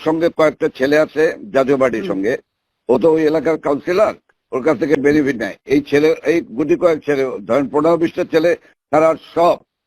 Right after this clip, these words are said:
Speaker 1: আমাদের
Speaker 2: তো
Speaker 1: পক্ষে
Speaker 2: ওরা
Speaker 1: ছিল।
Speaker 2: আজকে, আজকে, তাহলে ওরা আজকে পিক আপ করতে হবে।
Speaker 1: সেন্টু হলো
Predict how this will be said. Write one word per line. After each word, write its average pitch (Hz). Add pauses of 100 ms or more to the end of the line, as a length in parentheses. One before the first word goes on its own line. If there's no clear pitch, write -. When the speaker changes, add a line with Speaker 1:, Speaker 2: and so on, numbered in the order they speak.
(140)
Speaker 1:
আমাদের 151
Speaker 2:
তো 233
Speaker 1:
পক্ষে 240
Speaker 2:
ওরা 269
Speaker 1:
ছিল। 262
Speaker 2:
আজকে, -
আজকে, 247
তাহলে 269
ওরা 262
আজকে 233 (280)
পিক 208
আপ 196
করতে 190
হবে। 202 (800)
Speaker 1:
সেন্টু 165
হলো 190